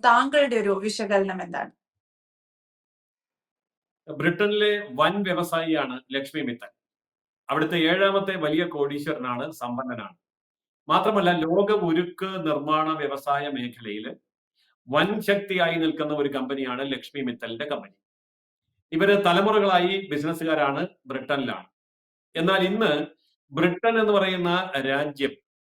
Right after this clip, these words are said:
Speaker 2: സാമ്പത്തികമായി തകർന്നു വീണിരിക്കുകയാണ്. അതുകൊണ്ട് ആ രാജ്യത്തിന് പിടിച്ചു നിൽക്കണമെങ്കിൽ വൻതോതിലുള്ള നികുതി അടിച്ചേൽപ്പിച്ചേ പറ്റൂ.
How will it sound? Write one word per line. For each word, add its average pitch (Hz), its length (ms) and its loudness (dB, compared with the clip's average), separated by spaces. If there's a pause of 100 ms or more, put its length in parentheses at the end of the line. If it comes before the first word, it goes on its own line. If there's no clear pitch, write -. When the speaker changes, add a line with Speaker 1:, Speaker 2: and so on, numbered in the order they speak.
(140)
Speaker 2:
സാമ്പത്തികമായി 175 800 0
തകർന്നു 160 520 -2
വീണിരിക്കുകയാണ്. 127 680 -2 (600)
അതുകൊണ്ട് 180 500 2 (500)
ആ 202 220 4
രാജ്യത്തിന് 196 520 4
പിടിച്ചു 180 320 2
നിൽക്കണമെങ്കിൽ 147 760 -2
വൻതോതിലുള്ള 180 680 0
നികുതി 139 500 -2 (560)
അടിച്ചേൽപ്പിച്ചേ 151 640 0
പറ്റൂ. 123 260 -8